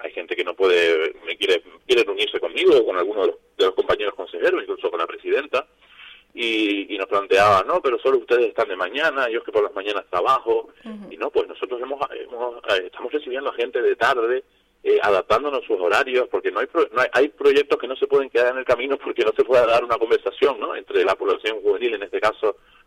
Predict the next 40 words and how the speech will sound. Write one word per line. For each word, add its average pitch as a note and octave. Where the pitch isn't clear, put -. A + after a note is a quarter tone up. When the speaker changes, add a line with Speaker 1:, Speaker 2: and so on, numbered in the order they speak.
Speaker 1:
con A2
quienes G2+
representamos G2
ahora F#2+
mismo G2+
la F#2
institución. G2+
Entonces, C3
eh, F#2+
tenemos F#2+
que C#3+
dar C#3
facilidades A2
también A2+
desde E2+
la D#2
administración D#2
para F2+
que E2
se F#2+
acerquen E2+
a, D2+
a E2
ella. F2
Nosotros F2+
hemos A#2
abierto A2+
el F#2
cabildo, B2+
hemos G#2+
abierto G#2
la, F2
las F2+
consejerías G2
a F#2+
toda F#2+
la, E2+
la F2
población F2
juvenil. D2+